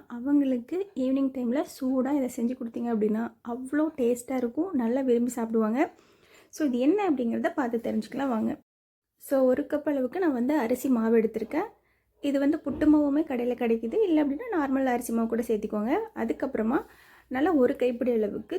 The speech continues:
துருவுன தேங்காய், இதை வந்து மிக்சியில் அரைக்கக்கூடாது, துருவி தான் போடணும். அதுக்கப்புறமா உங்களோட டேஸ்ட்டுக்கு ஏத்த மாதிரி நாட்டு சர்க்கரை இல்லை பனை வெல்லம் எது வேணாலும் சேர்த்திக்கலாம். சேர்த்துட்டு ஒரு பிஞ்ச் அளவுக்கு உப்பு சேர்த்து நல்லா மிக்ஸ் பண்ணிக்கோங்க.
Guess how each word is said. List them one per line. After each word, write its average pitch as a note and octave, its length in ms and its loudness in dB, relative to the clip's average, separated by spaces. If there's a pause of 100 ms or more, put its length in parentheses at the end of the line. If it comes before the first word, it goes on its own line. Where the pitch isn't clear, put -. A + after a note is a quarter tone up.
துருவுன C4 360 0 (100)
தேங்காய், A#3 420 0
இதை B3 140 -6
வந்து C#4 200 0
மிக்சியில் C4+ 340 0
அரைக்கக்கூடாது, A3+ 560 -2
துருவி C4 300 2
தான் C4 180 0
போடணும். A#3+ 340 0 (120)
அதுக்கப்புறமா A#3 600 -6
உங்களோட F4 420 4
டேஸ்ட்டுக்கு C4 460 -8
ஏத்த G#3+ 160 -6
மாதிரி G#3 240 -4 (280)
நாட்டு A#3 280 -8
சர்க்கரை B3+ 320 -6
இல்லை B4 180 2
பனை B3+ 220 0
வெல்லம் A#3 300 2 (580)
எது C4 140 0
வேணாலும் A3+ 360 -2
சேர்த்திக்கலாம். G3+ 420 -6 (520)
சேர்த்துட்டு C4 440 0
ஒரு D#4+ 180 2 (120)
பிஞ்ச் D#4 300 4
அளவுக்கு A3+ 420 2
உப்பு - 280 -2 (680)
சேர்த்து C4 220 0
நல்லா B3 260 4
மிக்ஸ் A3+ 280 0
பண்ணிக்கோங்க. A3+ 400 0